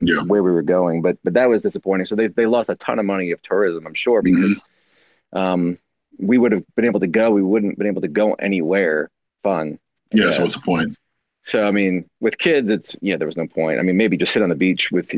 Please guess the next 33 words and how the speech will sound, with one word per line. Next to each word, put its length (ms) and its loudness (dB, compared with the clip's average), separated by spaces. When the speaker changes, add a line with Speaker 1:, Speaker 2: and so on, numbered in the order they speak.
Speaker 2:
you 80 -2
know, 220 -2
with 160 -8
just 240 -4
your 140 2
wife 260 2
or 220 -2
significant 460 -2
other 180 0
would 100 -2
be 160 -6
Speaker 1:
Yeah. 240 -2
Speaker 2:
fun. 420 0
But, 360 -4
uh, 100 -2
yeah, 360 -4
so 140 -6
they 140 0
lost 300 -2
a 140 -20
ton 280 -8
of 60 -4
money. 240 -2
So 100 0
I 60 0
could 100 -4
see 140 0
why 180 2
definitely 400 0
Mexico 480 0
is 80 -2
gonna 180 -4
be, 300 -4